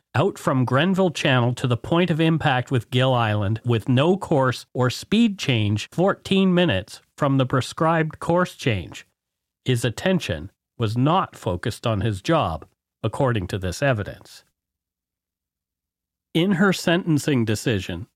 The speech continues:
the Honorable Madam Justice Stromberg Stein wrote, quote, "I agree with the Crown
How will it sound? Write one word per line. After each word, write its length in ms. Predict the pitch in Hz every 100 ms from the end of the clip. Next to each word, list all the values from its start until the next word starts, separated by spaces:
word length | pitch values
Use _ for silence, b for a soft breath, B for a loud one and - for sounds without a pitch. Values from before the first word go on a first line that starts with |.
| -
the 160 | 131 -
Honorable 640 | 120 143 160 160 156 160
Madam 420 | 127 123 143 147
Justice 460 | 123 127 120 - 117
Stromberg 720 | - - 127 139 139 127 107
Stein 580 | - - 135 113 85 80
wrote, 440 | 101 135 104 87 - _ _ -
quote, 360 | 160 123 76 _ _ _ _ _ _
"I 100 | 123
agree 380 | 131 123 139 208
with 140 | 254 156
the 80 | 131
Crown 520 | - 104 104 135